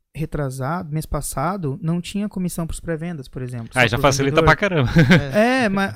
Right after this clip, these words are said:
Speaker 1: mas, tipo, o vendedor ganha comissão, o pré-venda não, gerava uma frustração, sabe?
Speaker 2: Uhum.
Speaker 1: E daí a gente conseguiu, com bastante sacrifício, implementar agora em dezembro.
Speaker 2: Uhum.
Speaker 1: E a gente vê que a união deles pra bater meta, pra fazer o resultado,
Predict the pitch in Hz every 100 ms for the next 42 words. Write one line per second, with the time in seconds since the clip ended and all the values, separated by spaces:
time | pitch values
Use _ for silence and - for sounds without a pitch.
0 | 180 190 202 180 233 - 220 160 - 180
1 | 196 190 165 190 196 185 185 175 190 196
2 | 180 170 165 160 175 190 175 185 202 180
3 | - 165 160 151 151 139 - 139 143 151
4 | 151 151 170 - 170 196 151 139 180 220
5 | 151 - 151 147 139 135 131 - 131 160
6 | 165 - - 151 160 180 190 170 170 156
7 | 175 180 160 147 139 139 123 131 - -
8 | 98 98 107 _ 170 160 160 151 175 175
9 | 156 170 190 170 175 165 147 202 196 151
10 | 185 185 - 143 143 - 147 135 151 170
11 | - 147 - 143 139 139 135 - 123 220
12 | 170